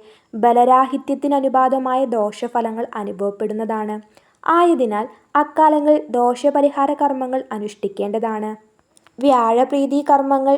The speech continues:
വിഷ്ണു ഭജനം, വിഷ്ണു സഹസ്രനാമജപം ഇവ അനുഷ്ഠിക്കുന്നത് ഉത്തമമാണ്. വിശാഖം തുലാക്കൂറുകാർ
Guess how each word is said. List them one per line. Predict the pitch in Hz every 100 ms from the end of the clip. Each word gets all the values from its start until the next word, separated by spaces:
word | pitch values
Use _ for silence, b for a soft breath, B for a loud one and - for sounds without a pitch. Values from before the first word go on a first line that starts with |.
| 277 -
വിഷ്ണു | 220 220 220 220
ഭജനം, | 233 233 240 247 -
വിഷ്ണു | 220 220 - 220
സഹസ്രനാമജപം | 240 220 240 240 262 254 247 254 254 240 247 226
ഇവ | 220 240
അനുഷ്ഠിക്കുന്നത് | - 214 214 214 208 208 196 220 220
ഉത്തമമാണ്. | 208 - 202 226 220 208 202 214 b b b 262
വിശാഖം | 302 302 311 302 370 381
തുലാക്കൂറുകാർ | 302 233 214 220 233 262 254 247